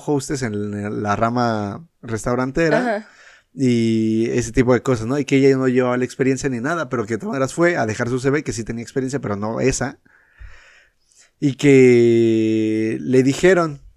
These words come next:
Speaker 1: "Mira, está bien, puedes ir al restaurante a que el gerente te vea y él decida si te contrata o no". Y dice que en la misma contratación habían mandado a una morra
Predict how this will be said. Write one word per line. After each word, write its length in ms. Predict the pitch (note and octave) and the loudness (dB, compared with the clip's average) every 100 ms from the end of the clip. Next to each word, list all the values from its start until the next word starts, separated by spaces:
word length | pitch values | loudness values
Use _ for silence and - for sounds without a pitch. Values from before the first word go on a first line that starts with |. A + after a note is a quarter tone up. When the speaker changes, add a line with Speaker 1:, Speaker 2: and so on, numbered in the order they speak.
| _ _ _ _ _ _ _ _ | _ _ _ _ _ _ _ _
Speaker 1:
"Mira, 200 | C3 C#3 | 0 0
está 220 | B2+ C#3+ | 2 4
bien, 320 | C3+ D3+ G3+ A3+ _ _ _ _ _ _ | 4 4 0 -8 _ _ _ _ _ _
puedes 400 | - D#3 F3 E3+ | 2 6 6 6
ir 120 | E3+ E3+ | 4 4
al 120 | D#3 | 4
restaurante 800 | B2+ - A2+ B2+ C#3+ D#3+ E3+ - _ | 2 0 4 4 4 0 -4 -6 _
a 140 | - A2+ | -4 -2
que 260 | - A#2+ - | 0 -2 -2
el 120 | C#3 | -4
gerente 400 | A#2+ C3 C3+ C#3+ | -2 2 2 0
te 260 | C#3 C3+ A#2 | 0 2 2
vea 420 | G#2+ C#3 E3 G3 B4 - _ _ _ _ _ _ _ | 6 6 8 4 -2 -14 _ _ _ _ _ _ _
y 160 | A#2+ B2+ | 2 4
él 140 | B2+ | 6
decida 580 | C3 A#2+ C3+ C#3 F#3+ - _ _ | 4 4 4 4 0 -8 _ _
si 240 | _ - A#2+ | _ -6 -4
te 140 | A#2 | -4
contrata 460 | - G#2+ G#2 G#2 A#2 | -6 -6 -6 -4 -4
o 20 | |
no". 240 | D3 F3+ _ | -4 -6 _
Y 80 | - | -2
dice 220 | C3+ E3 C#3 | -2 -2 -2
que 140 | C#3+ | 0
en 160 | B2+ A#2+ | 0 -2
la 120 | A#2 | -2
misma 320 | C3 C3 D3 | -2 -4 -6
contratación 720 | D#3 D3 D3 D#3+ - E3 D#3 _ _ - _ | -4 -4 -2 -2 0 0 -2 _ _ -20 _
habían 320 | - A#2+ B2+ | -2 2 2
mandado 340 | B2+ B2+ B2+ B2+ | 2 0 0 0
a 20 | |
una 180 | B2+ C#3 | -2 -2
morra 420 | D#3 D3+ C#3+ - | -2 -2 -2 -6